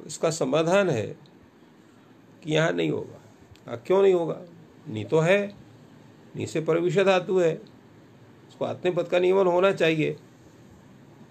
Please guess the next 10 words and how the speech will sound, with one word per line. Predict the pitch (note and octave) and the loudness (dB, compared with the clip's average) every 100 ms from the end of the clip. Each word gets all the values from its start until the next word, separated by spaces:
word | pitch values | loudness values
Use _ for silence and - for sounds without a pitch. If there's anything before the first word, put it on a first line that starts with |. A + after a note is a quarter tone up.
| - - - - - - - - | -20 -20 -20 -20 -20 -20 -20 -12
तो | D3 | -12
उसका | - F#3+ E3+ | -4 -2 -2
मुख्य | F3+ G3 - A3+ G3+ | -2 -4 0 0 0
समाधान | - C#3+ D3+ C#3 C3+ C3 | -6 -4 0 2 2 0
है | A2+ A2+ D3 - - - - - - - - - - - - - - - - - - | 0 0 -2 -6 -20 -20 -20 -20 -20 -20 -20 -20 -20 -20 -20 -20 -20 -20 -20 -20 -8
कि | C3+ | -2
अर्थवत | C#3+ D3+ D3+ | -2 0 0
ग्रहणे | C3 B2+ C3+ F3 | 0 -2 -2 -2
नानर्थकस्य | C#3+ A#2 A#2+ A2+ C3 A#2+ A2+ A#2+ | -4 -4 -4 -6 -8 -8 -8 -10
ग्रहणम। | G2+ F#2+ F#2 | -10 -10 -12